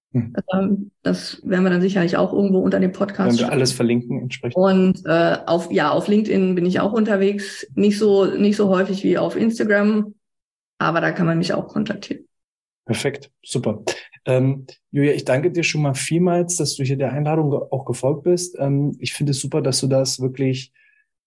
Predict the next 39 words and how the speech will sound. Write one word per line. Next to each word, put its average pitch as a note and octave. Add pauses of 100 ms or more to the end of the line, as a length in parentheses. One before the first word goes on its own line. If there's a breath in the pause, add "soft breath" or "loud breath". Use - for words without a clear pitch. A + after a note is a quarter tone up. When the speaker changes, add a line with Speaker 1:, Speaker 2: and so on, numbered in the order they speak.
(320)
Speaker 1:
biologisch, D#3+
sachlich E3+
versiert C3+
in E3
einer D3+
trotzdem E3
angenehmen E3
Art D3
und C3
Weise C#3
rüberbringen C3+
kannst, F#3+
weil C3+
wenn D3
ich D#3+
so C#3+
an C#3
manche D3
Professoren, D3+
äh, C#3
aus B2+
meiner C#3+ (340 loud breath)
Uni-Zeit F3
und D#3+
so D3
weiter D#3
denke E3
und, D3
und, C#3
und, C#3
äh, C#3 (340 loud breath)
diejenigen, D#3
die C#3
eben C#3
sehr C3+
lange C3+
und D3
sehr C3+
weit C#3+